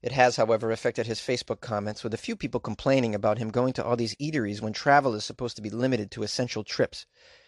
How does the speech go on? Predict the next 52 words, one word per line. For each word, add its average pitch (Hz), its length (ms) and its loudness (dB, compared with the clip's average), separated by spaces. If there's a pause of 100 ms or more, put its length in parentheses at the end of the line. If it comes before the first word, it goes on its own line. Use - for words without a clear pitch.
He 131 100 0
responded, 120 540 4 (580)
"I 165 160 8
told 160 380 4
them 135 200 4
I'm 143 200 2
bringing 139 360 2
essential 131 440 0
people 135 340 -4
to 123 140 -4
work, 113 440 2 (280)
and 107 180 -4
one 127 200 4
guy 123 200 8
decided 120 460 2
to 113 80 -8
come 123 180 -4
back 123 220 4
with, 117 100 2 (260)
'Do 127 120 0
they 139 140 6
all 151 180 10
work 165 200 6
in 135 120 0
hoagie 160 280 2
shops?' - 460 0 (160)
I - 80 -6
said, 123 300 2 (180)
'I 127 80 0
mean, 143 200 2
I'm 127 120 2
bringing 165 300 2
them 151 140 2
to 127 180 0
es-, - 200 -4
their 135 220 2
essential 123 440 0
job, 131 380 8
and 117 120 0
now 123 180 2
it's 123 140 -2
my 139 180 0
time 135 300 -2
to 117 100 -4
have 117 220 0
some 117 180 -6
lunch.'" 117 460 -4 (680)
I 156 100 -2
love 143 200 2
this 117 160 -4
guy's 110 220 0
attitude. 104 500 -8